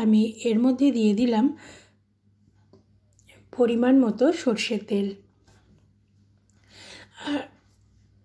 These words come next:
আর চিংড়ি আমি ভালো করে ছাড়িয়ে ধুয়ে নিয়ে নুন হলুদ মাখিয়ে রেখে দিয়েছিলাম। এবার সেই চিংড়িটাই আমি তেলের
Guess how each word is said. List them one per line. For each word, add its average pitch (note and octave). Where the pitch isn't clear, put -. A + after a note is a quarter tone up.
আর G#3+
চিংড়ি C4+
আমি G#3+
ভালো A#3+
করে D4
ছাড়িয়ে A3
ধুয়ে A3+
নিয়ে A#3
নুন B3+
হলুদ A#3+
মাখিয়ে A3+
রেখে G#3
দিয়েছিলাম। G3
এবার G#3+
সেই C#4
চিংড়িটাই A3
আমি A3
তেলের A3+